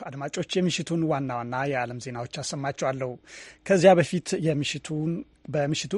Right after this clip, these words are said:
ከያዝናቸው ዋና ዋና የዓለም ዜናዎች መካከል በኬንያ የተቃውሞ ጥሪ ቀጥሏል። አንድ ሰው ተገድሏል። የአሜሪካ ኃይሎች ቀይ ባህር ላይ ስድስት የሁቲ ድሮኖችን ደመሰሱ።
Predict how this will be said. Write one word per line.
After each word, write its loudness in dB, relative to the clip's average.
ከያዝናቸው -2
ዋና -2
ዋና -6
የዓለም -4
ዜናዎች -2
መካከል 2
በኬንያ -2
የተቃውሞ -2
ጥሪ -8
ቀጥሏል። 4
አንድ 4
ሰው 10
ተገድሏል። 4
የአሜሪካ -4
ኃይሎች 0
ቀይ -2
ባህር -2
ላይ 4
ስድስት -2
የሁቲ 0
ድሮኖችን -4
ደመሰሱ። -4